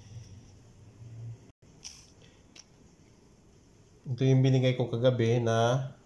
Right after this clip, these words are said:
ah, pang birthday sana. Ang problema, sold out pagdating sa alas siyete.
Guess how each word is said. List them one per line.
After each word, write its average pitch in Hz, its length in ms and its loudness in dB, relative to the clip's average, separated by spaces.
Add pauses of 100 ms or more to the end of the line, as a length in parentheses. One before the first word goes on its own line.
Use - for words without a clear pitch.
(800)
ah, 104 320 -4
pang 110 240 0
birthday 110 320 0
sana. 117 480 0
Ang 98 160 -4
problema, 110 480 2
sold 110 400 -2
out - 400 0 (1120)
pagdating 123 640 0
sa 127 400 0
alas 107 320 -2
siyete. 107 720 -4